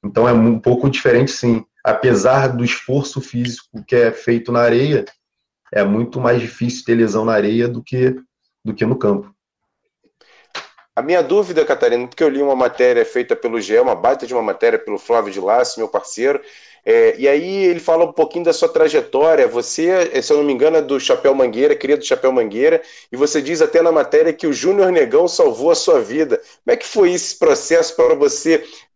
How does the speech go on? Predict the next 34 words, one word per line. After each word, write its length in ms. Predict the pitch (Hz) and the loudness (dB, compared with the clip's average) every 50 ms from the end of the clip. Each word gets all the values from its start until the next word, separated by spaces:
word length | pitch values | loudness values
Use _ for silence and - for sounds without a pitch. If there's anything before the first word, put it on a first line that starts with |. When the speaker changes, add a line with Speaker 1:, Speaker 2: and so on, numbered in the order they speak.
| _ _ _ - | _ _ _ -8
Speaker 2:
ir 220 | 175 196 226 220 | -4 0 2 2
à 80 | 190 151 | 2 2
praia, 380 | - - 147 151 160 170 165 | 2 0 2 2 4 4 4
você 220 | 151 151 147 - 151 | 2 2 0 -2 -2
que 60 | 139 | 0
jogava 340 | 147 151 131 147 143 135 139 | 0 2 2 2 2 2 0
no 100 | 139 135 | -2 -4
time 240 | - - 139 135 127 | -4 -4 -4 -4 -4
dele, 320 | 113 120 147 170 175 160 | 0 0 2 2 2 2
mas 180 | 147 135 120 131 | 2 2 2 2
era 100 | 135 131 | 2 0
um 40 | 131 | 0
time 240 | - - 135 131 127 | -2 -4 -2 0 0
ali 100 | 120 127 | 2 2
amador, 500 | 127 131 135 127 113 131 160 180 175 - - - _ - | 2 2 2 0 2 2 0 0 0 -2 -8 -16 _ -2
mas 180 | 135 151 147 - | -2 0 2 2
agora 360 | 156 131 120 147 165 160 156 | 0 2 2 2 2 2 2
profissional 800 | - 160 160 147 - - - 160 127 120 120 139 156 160 147 139 | 0 0 -2 -2 -2 -2 0 0 2 2 2 2 4 4 4 4
e 40 | 127 | 4
agora 220 | 117 135 139 135 | 4 2 2 0
da 80 | 131 127 | 0 -4
seleção 400 | - 151 127 127 120 - 135 127 | -4 -2 -2 -2 -2 -4 -6 -4
brasileira? 440 | 123 127 110 107 104 131 151 151 | -4 -4 -4 -4 -2 0 0 0
Como 140 | 151 143 151 | 0 0 -2
é 60 | 180 | -4
que 100 | - - | -4 -4
um 40 | - | -4
pouco, 260 | - 196 190 175 - | 0 0 0 0 0
foi 120 | - 180 165 | -2 -4 -4
um 80 | 160 | -4
pouco 280 | 160 - 160 151 - 151 | -4 -2 -2 -2 -2 -2
dessa 220 | 135 139 - 151 | -2 -2 -4 -4
sua 160 | - - 143 - | -4 -4 -6 -4
trajetória? 640 | - 135 131 123 127 117 - - 110 101 90 82 | -2 -2 0 0 -2 -2 0 0 0 0 0 -4